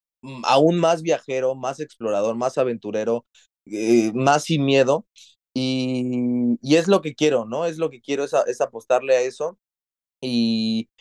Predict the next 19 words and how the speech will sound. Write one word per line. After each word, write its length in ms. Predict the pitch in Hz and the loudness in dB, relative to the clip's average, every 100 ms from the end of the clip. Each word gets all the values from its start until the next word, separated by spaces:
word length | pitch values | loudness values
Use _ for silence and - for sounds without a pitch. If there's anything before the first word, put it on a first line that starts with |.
| _ | _
y 100 | 147 | -2
también 640 | 139 147 156 170 170 165 - _ - | 2 2 4 2 2 -4 -10 _ -4
volverme 480 | 143 143 143 156 156 | 0 2 2 2 -2
a 40 | |
enfocar 520 | 151 123 135 135 131 - | -6 -6 -2 -2 -4 -10
en, 300 | 113 110 - | -10 -10 -8
en 160 | 113 | -6
mi 140 | 117 113 | -4 -2
carrera 320 | 113 117 117 | 2 2 2
como, 440 | - 113 98 90 - | 0 -4 -4 -6 -6
como 220 | 107 101 | -4 0
periodista. 560 | 107 107 123 131 151 160 | 2 2 0 -2 0 0
Estoy 280 | - 117 | 0 -2
viendo 240 | 117 120 113 | 0 -2 -2
ya 140 | 113 | -2
las 160 | 113 110 | -2 -4
formas 340 | 117 117 110 | -6 -6 -6
de 80 | 104 | -6
hacerlo 380 | 101 123 156 | -4 -2 -4